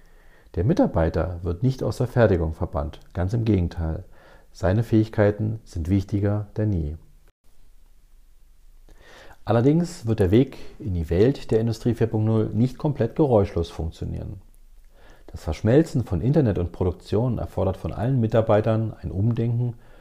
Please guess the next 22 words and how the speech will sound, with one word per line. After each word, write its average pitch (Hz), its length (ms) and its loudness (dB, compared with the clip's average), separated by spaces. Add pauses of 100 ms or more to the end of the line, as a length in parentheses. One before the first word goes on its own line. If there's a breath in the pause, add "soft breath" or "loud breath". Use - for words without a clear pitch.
(220 soft breath)
und 113 260 0
eine 117 140 0
Bereitschaft 95 560 -2
zum 113 180 -2
Wandel. 82 380 -2 (880 loud breath)
Diesen 107 260 4
Wandel 135 460 4
gilt 107 320 0
es, 110 300 -2 (100)
aktiv - 440 -6
anzunehmen 113 760 -2 (180 soft breath)
und 98 140 -4
zu 107 100 -4
vollziehen. 90 720 -6 (540)
Gerade 90 280 2
hier 135 360 2
tun 113 240 0
sich 120 120 -4
die 98 120 -2
Menschen 101 320 0
oftmals 87 420 -4
schwer, 104 460 -2